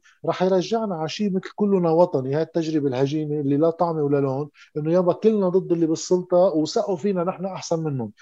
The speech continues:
لا بيفرجيك خطة، لا بيفرجيك ورقة، لا بيفرجيك مشروع. أنا مع إنه هيدا الحراك يصير فيه شرخ، بس مش يصير مجموعات مفرطعة مثل ما هو هلأ.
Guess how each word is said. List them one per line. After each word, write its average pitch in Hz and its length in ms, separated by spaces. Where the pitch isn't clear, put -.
لا 175 100
بيفرجيك 175 420
خطة، 165 360
لا 139 120
بيفرجيك 143 460
ورقة، 143 260
لا 131 80
بيفرجيك 131 440
مشروع. 117 420
أنا 180 320
مع 180 360
إنه 143 180
هيدا 151 200
الحراك 135 460
يصير 147 260
فيه 180 180
شرخ، 151 420
بس 123 180
مش 175 180
يصير 180 260
مجموعات 165 440
مفرطعة 160 440
مثل 143 140
ما 143 60
هو 151 120
هلأ. 135 320